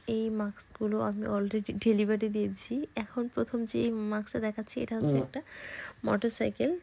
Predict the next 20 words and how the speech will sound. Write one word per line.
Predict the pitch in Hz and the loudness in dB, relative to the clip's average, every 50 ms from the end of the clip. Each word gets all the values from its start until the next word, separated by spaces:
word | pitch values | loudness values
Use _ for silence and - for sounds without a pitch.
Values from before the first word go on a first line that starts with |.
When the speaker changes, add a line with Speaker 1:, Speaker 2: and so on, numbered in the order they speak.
| - | 2
Speaker 1:
তো, | - 277 277 269 269 262 | 2 4 4 4 4 2
আহ, | - - 220 214 214 220 220 220 226 226 - - - - | 0 0 0 2 2 2 0 0 -2 -4 -8 -10 -8 -8
একটা | 214 208 - - 240 214 - - - - | -8 -4 -2 -2 -2 -2 -2 -8 -4 -2
ছোট্ট | - 277 - - 269 - | -2 -2 -2 -4 -4 -2
পিচ্চি | - 262 - - - 240 | -4 -4 -4 -4 -6 -4
কাস্টমারের | - 220 208 - - - 233 226 220 214 214 220 220 220 | -2 -2 -4 -4 -2 -2 0 2 2 2 4 4 4 4
অর্ডার | - - 202 190 208 214 208 | 4 2 4 4 4 2 2
ছিল। | - - - 226 214 202 226 320 - - - - - - - - - | -2 -6 -6 -2 0 0 0 -2 -4 -8 -14 -16 -16 -16 -12 -4 0
আর | 220 214 214 | 0 2 2
সে | 208 - 247 233 | 2 2 2 4
আমাকে | 220 214 220 214 - 226 | 4 4 2 2 0 0
বলেছিল | 208 220 208 208 214 214 - 240 226 226 - | 2 4 4 4 4 4 2 2 4 4 4
আর | - - 214 208 208 | 4 4 4 4 4
ওয়ান | 214 214 214 220 226 | 4 4 4 2 -2
ফাইভ | - - 214 214 208 214 214 - - - | 0 2 4 4 6 4 4 2 -2 -2
মোটরসাইকেল | 220 208 202 220 208 214 220 208 202 214 208 202 | -2 -2 0 -2 -2 -2 -2 0 0 0 0 2
যেন | 214 208 202 208 220 | 2 2 2 2 0
হচ্ছে | 220 214 208 - - - 220 | 0 -2 -4 -6 -4 -2 -2
আমি, | 208 202 208 208 220 | 0 0 0 0 -2
আহ, | - - - - - - - - - - 220 214 214 214 214 208 | -4 -6 -12 -16 -14 -14 -16 -14 -6 -2 2 4 4 4 4 2